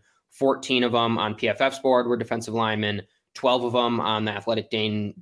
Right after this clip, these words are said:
Athletics Dane Brugler were defensive linemen. So there are, there is a wealth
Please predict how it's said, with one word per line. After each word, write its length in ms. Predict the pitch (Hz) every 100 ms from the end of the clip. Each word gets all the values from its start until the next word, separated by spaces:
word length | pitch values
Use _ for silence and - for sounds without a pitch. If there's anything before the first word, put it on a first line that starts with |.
| - _ -
Athletics 440 | 104 120 113 107
Dane 220 | - 110 101
Brugler 500 | 127 143 135 127 117
were 200 | 120 117
defensive 360 | 110 117 117
linemen. 440 | 117 113 113 117 113
So 140 | 117
there 220 | 117 139
are, 400 | 117 117 107 104 - _ _
there 160 | 135 147
is 120 | 131
a 80 | 117
wealth 580 | 107 101 117 131 -